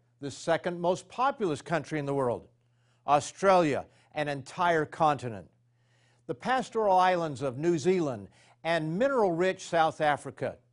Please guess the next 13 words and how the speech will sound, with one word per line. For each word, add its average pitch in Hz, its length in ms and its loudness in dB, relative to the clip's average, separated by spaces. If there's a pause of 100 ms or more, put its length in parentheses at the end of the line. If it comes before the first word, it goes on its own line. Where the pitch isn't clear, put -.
(520)
It 220 100 0
also 277 400 6
controlled 180 560 0
strategic 240 680 -6
harbors 202 560 2
and 170 120 -4
ocean 180 360 0
choke 185 360 2
points 143 420 -6 (260)
such - 320 -2
as 147 100 -6
Hong 190 320 2
Kong, 143 540 2